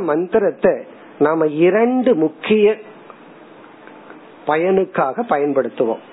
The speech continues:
ரெண்டு காரணத்துக்கு பயன்படுத்துவோம். ஒன்று, வேதத்தினுடைய மந்திரத்தை நம்ம படிச்சு அதனுடைய அர்த்தத்தை தெரிய முயற்சி பண்ணும் பொழுது அந்த வேதத்தை நாம்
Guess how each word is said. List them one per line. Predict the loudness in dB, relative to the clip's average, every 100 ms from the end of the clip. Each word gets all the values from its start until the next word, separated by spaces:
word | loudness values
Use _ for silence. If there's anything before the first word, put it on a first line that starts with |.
| -20 -14 -4
ரெண்டு | -2 0 0
காரணத்துக்கு | 0 -2 0 0 0 -2 -4
பயன்படுத்துவோம். | -2 -2 0 -2 -4 -4 -8 -10 -16 -20 -20 -20 -14 0
ஒன்று, | 2 2 0 2 2 0 -8 -10 -20 -14 0
வேதத்தினுடைய | 2 4 4 2 0 0 2 2 2 2 2
மந்திரத்தை | 0 -4 -2 0 0 0 -2 0
நம்ம | 0 0 -2
படிச்சு | -2 -2 -2 -4 0 0 0 -8 -14 -16 -2
அதனுடைய | 0 2 2 2 2 2
அர்த்தத்தை | 0 -2 -4 -12 -4 -4 0 0 0
தெரிய | 0 0 4 2
முயற்சி | 4 2 0 0 -2
பண்ணும் | 2 2 2
பொழுது | 2 2 2 2 0 -2 -10 -20 -18 -4
அந்த | -2 0 0 2
வேதத்தை | 2 4 2 0 -4 -2 0 0 -4 -8 -2
நாம் | 0 2 0